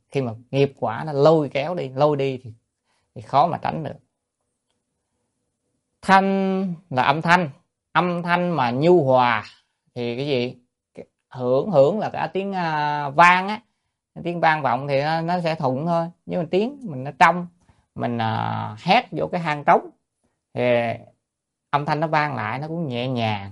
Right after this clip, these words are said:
Còn nếu mà âm thanh mình hét nó to quá, nghe khó, nó chói tai quá thì vô nó vang ra nó cũng khó nghe. Cho nên gọi là tiếng hòa,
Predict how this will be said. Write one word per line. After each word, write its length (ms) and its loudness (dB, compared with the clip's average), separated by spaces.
Còn 160 -6
nếu 120 -2
mà 120 -2
âm 300 -2
thanh 200 -4
mình 80 -6
hét 320 0
nó 180 -6
to 240 6
quá, 200 -2
nghe 320 -8
khó, 280 -8
nó 120 -10
chói 460 0
tai 260 0
quá 380 -2
thì 220 -8
vô 280 -2
nó 100 -8
vang 340 0
ra 240 -6
nó 120 -12
cũng 160 -10
khó 200 -4
nghe. 300 -6
Cho 80 -2
nên 180 -2
gọi 120 -2
là 140 -4
tiếng 280 2
hòa, 440 -4